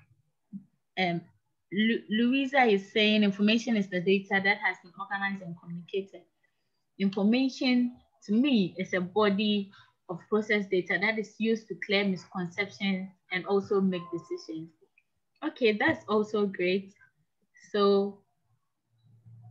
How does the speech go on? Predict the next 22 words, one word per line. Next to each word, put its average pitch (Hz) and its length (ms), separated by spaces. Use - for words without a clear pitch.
you 208 140
see, 202 520
information 254 640
is 233 160
a 214 60
ma-, 208 340
a 196 40
message 214 640
or 185 160
data 208 420
which 240 160
is 196 100
passed 202 380
on 240 220
to 190 100
someone 196 580
to 202 80
clear 226 260
uncertainties. 196 800
Information 214 640
can 185 120
also 196 560